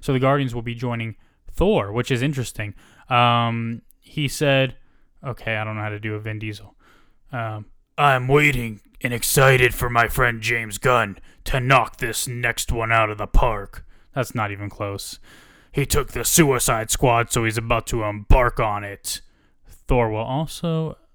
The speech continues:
uh, Thor will also, the director talked to me about,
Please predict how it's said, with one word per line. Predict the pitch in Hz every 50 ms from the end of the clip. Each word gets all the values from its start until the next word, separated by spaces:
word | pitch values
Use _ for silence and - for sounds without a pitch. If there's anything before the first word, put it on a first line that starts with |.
| _ -
uh, | 147 131 131 131 131 131 131 131 135 135 131 131 131 131 131 131 131 131 131 131 135 - - - - - _ -
Thor | - - 156 151 143 131
will | 120 120 117 113 113 120 -
also, | - 165 185 175 - - - 120 107 101 98 - - -
the | - 120
director | 120 123 123 120 117 - - - 123 110 107 107 - _
talked | - - 127 120 - - -
to | - 120
me | 113 113 110 107 107
about, | 107 107 110 117 113 110 117 113